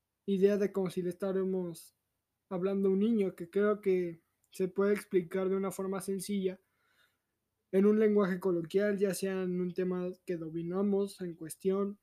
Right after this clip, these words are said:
pero realmente algunas dudas que podemos creer o ejercer, ya sea en lo forma, en la forma elegante o corta, es como cualquier persona, y creo que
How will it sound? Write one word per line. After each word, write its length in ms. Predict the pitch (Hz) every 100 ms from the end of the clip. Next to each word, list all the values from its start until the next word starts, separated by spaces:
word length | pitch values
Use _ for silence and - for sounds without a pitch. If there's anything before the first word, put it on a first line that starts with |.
| _ _ _ _ _ _ _ _ _ _ _
pero 320 | - 202 196 190
realmente 460 | 196 208 214 208
algunas 400 | 214 190 202 202
dudas 280 | 190 202 190
que 100 | 175
podemos 420 | 170 185 190 180 - _
creer 440 | - 175 180 190 -
o 160 | - 175
ejercer, 560 | 170 170 156 190 196 - _ _ _ _ _ _ _ -
ya 180 | 196
sea 240 | 185 202 202
en 180 | 190 185
lo 100 | 180
forma, 640 | - 202 202 196 196 208 _ _
en 120 | 208
la 100 | 202
forma 460 | 180 208 208 208 202 -
elegante 640 | 190 180 180 185 196 202
o 120 | 185 170
corta, 520 | 190 185 196 202 - _ _
es 240 | 196 185 175
como 600 | 202 190 185 180 170 175
cualquier 420 | 185 170 190 185
persona, 540 | 180 180 - 202 185 175
y 100 | 175
creo 300 | 190 202 190
que 440 | 196 185 170 156